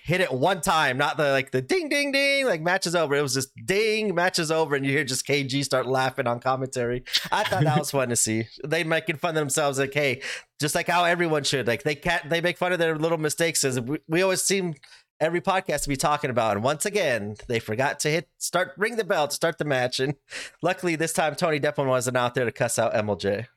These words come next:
For the second match of the evening, we have Gringo Loco going one-on-one against Commander. And I was excited for this match,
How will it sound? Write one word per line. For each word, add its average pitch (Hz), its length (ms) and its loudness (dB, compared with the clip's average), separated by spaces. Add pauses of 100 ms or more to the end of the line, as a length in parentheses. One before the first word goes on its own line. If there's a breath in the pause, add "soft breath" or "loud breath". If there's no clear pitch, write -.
(200)
For 262 180 2
the 233 80 0
second 156 480 0
match 127 280 0
of 120 160 0
the 123 120 -4
evening, 107 720 -2
we 151 180 -2
have 151 400 0
Gringo 202 600 0
Loco 139 680 0
going 104 380 -2
one-on-one 160 800 0
against 135 480 -2
Commander. 110 960 0
And 131 140 -2
I 165 100 4
was 175 100 -2
excited 160 400 0
for 170 100 -4
this 165 180 -2
match, 175 400 0